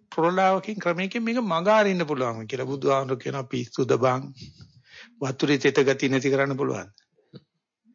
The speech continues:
වතුර කියන්නේ තෙත ගතිය. ඒක බාර ගනින්. වතුර බාර ගත්තා නම් තෙත ගතිය බාර ගනින්. සංසාරේ බාර ගත්තා නම් ඔය මුස්පේන්තුව තමයි උදේ ඉඳලා හැන්ද වෙනකන් තියෙන්නේ. ඔය මොන නාටකම් නැටුවත්, ටෙලි ඩ්‍රාමා බැලුවත්,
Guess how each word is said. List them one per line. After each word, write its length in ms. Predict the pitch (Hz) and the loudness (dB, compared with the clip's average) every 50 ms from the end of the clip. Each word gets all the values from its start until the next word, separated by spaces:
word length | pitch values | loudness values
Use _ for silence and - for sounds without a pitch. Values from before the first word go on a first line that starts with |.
| _ _ - | _ _ -6
වතුර 240 | - 135 123 139 135 | -6 -6 -4 -6 -4
කියන්නේ 260 | 120 127 127 139 139 | -4 -2 -2 -4 -4
තෙත 200 | - 135 120 131 | -4 -2 -2 0
ගතිය. 240 | 127 131 131 127 131 | 0 0 0 0 0
ඒක 220 | 120 131 127 139 147 127 | 0 0 -2 -4 -4 -4
බාර 320 | 117 110 113 120 120 123 127 | -2 -2 0 2 0 0 0
ගනින්. 320 | 117 120 113 113 117 117 | -2 -4 -4 -6 -8 -6
වතුර 300 | 113 117 120 - 143 135 | -6 -6 -2 0 0 0
බාර 220 | 127 127 127 131 131 | 2 2 0 0 0
ගත්තා 300 | 120 120 113 - 123 117 | -2 -6 -6 -6 -8 -8
නම් 120 | 139 143 | -6 -6
තෙත 180 | 131 131 120 135 | -6 -6 -4 -4
ගතිය 280 | 123 120 117 117 135 131 | -4 -4 -4 -2 -2 -2
බාර 320 | 120 117 117 120 117 113 | -2 0 -2 -2 -2 -2
ගනින්. 320 | 107 107 107 113 110 110 117 | -4 -6 -8 -8 -10 -12 -10
සංසාරේ 520 | 120 131 123 131 127 139 131 131 131 127 | -6 -6 -4 -2 0 0 0 0 0 -2
බාර 220 | 110 110 120 123 135 | -2 0 0 0 0
ගත්තා 340 | 131 143 143 131 - - 110 | 2 0 0 -2 -4 -10 -10
නම් 180 | 120 143 190 - _ - - - - - - - - | -10 -10 -10 -12 _ -20 -20 -18 -18 -18 -18 -8 -2
ඔය 180 | 147 135 139 | 2 4 6
මුස්පේන්තුව 640 | 139 135 135 123 - - 156 143 135 131 123 139 127 | 6 6 4 0 0 0 2 2 2 2 2 0 0
තමයි 240 | 120 123 120 127 139 151 | 0 -2 -4 -2 -2 -2
උදේ 200 | 139 120 131 127 | -2 0 0 0
ඉඳලා 220 | 123 139 143 143 | 2 2 0 0
හැන්ද 180 | 131 131 131 131 | 0 0 2 2
වෙනකන් 380 | 127 123 123 117 120 117 113 | 2 2 0 -2 -4 -4 -4
තියෙන්නේ. 440 | 113 117 107 104 98 101 101 98 107 - _ - - - - - - - _ | -6 -6 -8 -8 -8 -12 -16 -18 -20 -20 _ -20 -20 -20 -20 -20 -20 -12 _
ඔය 160 | - 139 135 127 | 2 2 2 2
මොන 320 | 123 123 127 131 139 143 147 156 | 2 0 0 0 0 2 2 2
නාටකම් 540 | 156 147 139 139 139 131 131 127 127 123 127 | 2 2 0 0 0 0 0 2 0 0 0
නැටුවත්, 400 | 120 113 113 110 117 120 131 131 | -2 -4 -4 -2 0 0 0 0
ටෙලි 260 | - 135 123 131 131 | 0 0 2 2 2
ඩ්‍රාමා 360 | 120 131 120 117 120 120 113 | 2 2 2 2 2 0 -2
බැලුවත්, 540 | 107 110 107 101 101 101 98 104 123 - | -2 -2 -4 -4 -4 -6 -4 -6 -6 -6